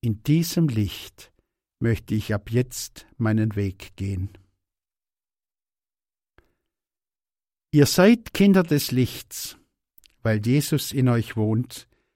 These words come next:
weil sein Licht euer Leben hell macht. Und dann fährt Paulus fort, "Lebt nun auch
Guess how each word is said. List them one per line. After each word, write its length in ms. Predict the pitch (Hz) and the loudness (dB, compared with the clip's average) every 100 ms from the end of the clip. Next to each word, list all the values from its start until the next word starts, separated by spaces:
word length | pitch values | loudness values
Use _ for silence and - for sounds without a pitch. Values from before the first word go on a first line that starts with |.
| _ _ | _ _
weil 220 | 104 101 | -4 -4
sein 440 | 95 - 131 156 160 | -6 -4 0 2 0
Licht 600 | 117 117 - - - - - | 0 -4 -4 -18 -20 -20 -6
euer 260 | 110 98 | -2 -2
Leben 400 | 95 104 101 107 | -2 -6 -4 -4
hell 300 | 104 113 110 | -2 -2 -2
macht. 560 | 104 92 - - - - _ _ _ _ _ _ _ _ _ _ _ _ _ _ _ _ _ - | -2 -4 -6 -18 -20 -20 _ _ _ _ _ _ _ _ _ _ _ _ _ _ _ _ _ -6
Und 160 | 143 | 0
dann 140 | 160 190 | 2 2
fährt 260 | - 151 | 0 -2
Paulus 380 | - 127 123 - | 0 -2 -2 -4
fort, 520 | - 147 - - - _ _ _ _ _ _ _ _ _ _ _ - | -4 -4 -6 -18 -20 _ _ _ _ _ _ _ _ _ _ _ -12
"Lebt 500 | 120 147 185 _ - | -4 -2 -2 _ -4
nun 340 | 120 113 104 | 0 2 0
auch 640 | - 98 95 127 - - | -2 -2 0 0 -4 -12